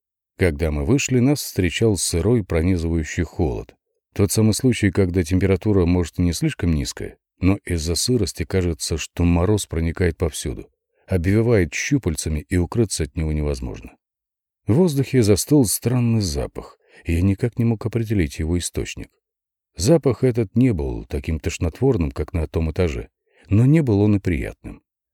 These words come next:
В нем сливались запахи речной воды, дыма и прелой травы. Из-за этого, да еще сырости, дышать тут было тяжело,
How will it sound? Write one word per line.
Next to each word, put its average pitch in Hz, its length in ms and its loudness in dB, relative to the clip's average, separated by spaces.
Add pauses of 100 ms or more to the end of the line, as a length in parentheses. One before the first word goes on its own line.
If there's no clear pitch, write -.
(420)
В 90 60 -2
нем 135 200 8
сливались 110 600 0
запахи 87 720 -2
речной 92 520 2
воды, 90 420 2
дыма 95 480 2
и 80 60 0
прелой 90 420 0
травы. 87 460 -4 (760)
Из-за 90 300 2
этого, 107 360 2
да 85 120 2
еще 78 480 -2
сырости, 123 640 -2
дышать 85 420 -2
тут 80 180 -2
было 87 240 2
тяжело, 95 500 0